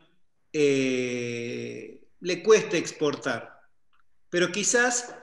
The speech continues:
veinte productores de limones se puedan aglutinar y exportar. Es probable que un productor de arándanos de Tucumán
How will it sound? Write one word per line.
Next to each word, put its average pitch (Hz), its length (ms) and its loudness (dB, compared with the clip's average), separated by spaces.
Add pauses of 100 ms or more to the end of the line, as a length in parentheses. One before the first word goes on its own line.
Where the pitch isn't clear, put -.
(160)
veinte 240 540 4
productores 160 880 0
de 147 80 2
limones 175 480 -2
se 143 120 -4
puedan 165 460 -2 (220)
aglutinar 156 640 0
y 147 60 2
exportar. 131 600 -8 (400)
Es 214 120 0
probable 233 480 4
que 208 580 0 (240)
un 202 1040 -2 (400)
productor 202 1400 0 (200)
de 175 400 0
arándanos 143 1200 0
de 143 180 2
Tucumán 160 840 -2